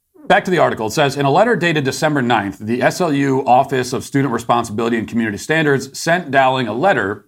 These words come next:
detailing his alleged breaches of S L U's community standards. The letter also noted that Dowling would be required to attend a hearing for his suspendable violations. This is no-, yet another case of politically motivated prosecution by the Office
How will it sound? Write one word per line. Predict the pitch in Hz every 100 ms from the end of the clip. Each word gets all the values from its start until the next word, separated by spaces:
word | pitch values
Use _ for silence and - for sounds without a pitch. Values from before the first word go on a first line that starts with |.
| -
detailing | 107 160 190 165 135
his | 120 117
alleged | 113 131 117 95
breaches | 123 139 135 117
of | 107
S | 110 123 123
L | 117
U's | 113 110
community | - 110 127 104
standards. | - 165 151 - - - _ _ _ _ _
The | 113
letter | 127 123
also | 131 151 156
noted | 127 123 113
that | 104
Dowling | 123 127 127 117
would | 107
be | 117
required | 113 117 180 175 165
to | 127
attend | 123 143
a | 110
hearing | - 220 117 110
for | 117
his | 117 117
suspendable | 127 117 - 170 185 175 165
violations. | 131 131 120 117 143 139 92 87 92 - _ _ _ _ _ _ _ _ -
This | 120
is | 127
no-, | 139
yet | 143 131 135
another | 127 143 139
case | 135 123
of | 107
politically | 131 131 131
motivated | 123 123 117 113 107
prosecution | 127 120 - 214 214 135
by | 117 110
the |
Office | 113 127 139 123 -